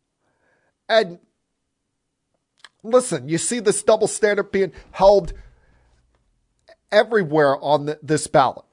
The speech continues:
You know, not just when it comes to A-Rod versus Ortiz, but Ortiz versus, you know, the two biggest names that have been on the ballot for the last decade, Barry Bonds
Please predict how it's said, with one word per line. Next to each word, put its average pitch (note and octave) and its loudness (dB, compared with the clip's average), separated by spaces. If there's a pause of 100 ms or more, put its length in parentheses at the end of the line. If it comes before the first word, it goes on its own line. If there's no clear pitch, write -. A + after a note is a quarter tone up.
You D#3+ -12
know, D#3 2
not F3+ 2
just F#3+ -4
when F#3 0
it E3+ -8
comes F3+ -6
to F3 -6 (100)
A-Rod F3 0
versus D3 -4
Ortiz, F#3 -4 (200)
but F3 2
Ortiz F3 -4
versus, F3 -2 (680)
you F3 -4
know, E3 2
the E3+ 0
two A3+ -6
biggest F#3 0
names F3 -4
that E3+ 0
have D3 -2
been E3+ 2
on G3+ 0
the D#3+ 4
ballot D3 4 (140)
for F#3+ -2
the E3+ 0
last E3 -2
decade, F#3 0 (720)
Barry G3+ 6
Bonds D#3+ 2